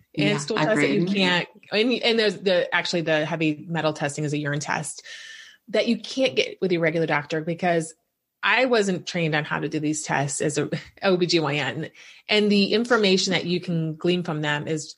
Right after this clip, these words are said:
Speaker 2: is incredible.
Speaker 1: So, like, a, a heavy metal test.
Speaker 2: Oh, yeah. Well, heavy metal, I mean, that's, um, you know, a lot of people don't believe that they have heavy metal toxicity because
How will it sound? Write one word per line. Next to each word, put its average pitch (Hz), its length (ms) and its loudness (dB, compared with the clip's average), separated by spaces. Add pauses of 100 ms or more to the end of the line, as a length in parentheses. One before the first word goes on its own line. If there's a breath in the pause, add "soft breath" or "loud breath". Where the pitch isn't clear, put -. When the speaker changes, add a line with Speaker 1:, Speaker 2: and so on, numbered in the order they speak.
Speaker 2:
is - 380 -8
incredible. - 680 -4 (580 loud breath)
Speaker 1:
So, 190 220 0
like, 165 320 -2
a, 170 280 0
a 165 280 2
heavy 156 240 0
metal 131 300 2
test. - 560 -6 (760 soft breath)
Speaker 2:
Oh, 262 120 2
yeah. 180 400 2
Well, 269 320 4
heavy 269 300 2
metal, 220 300 4
I 170 140 4
mean, 185 160 2
that's, 196 460 0
um, 160 560 2
you 202 120 0
know, 196 140 4
a - 20 2
lot 202 160 4
of 262 60 0
people 240 260 2
don't 185 460 0
believe 165 640 2
that 156 240 0
they 160 540 2
have 151 720 0
heavy 175 420 -2
metal 160 600 2
toxicity 160 760 -2
because 156 580 2